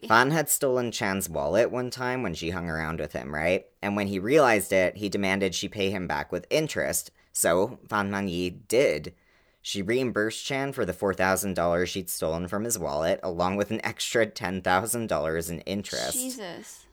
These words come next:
Speaker 1: Yep. So Chan, of course, told her that she had to give him an additional sixteen thousand dollars interest.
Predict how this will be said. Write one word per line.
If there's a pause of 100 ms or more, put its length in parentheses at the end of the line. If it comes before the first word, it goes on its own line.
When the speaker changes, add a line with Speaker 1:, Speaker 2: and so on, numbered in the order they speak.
(140)
Speaker 1:
Yep.
So
Chan,
of
course,
told
her
that
she
had
to
give
him
an
additional
sixteen
thousand
dollars
interest.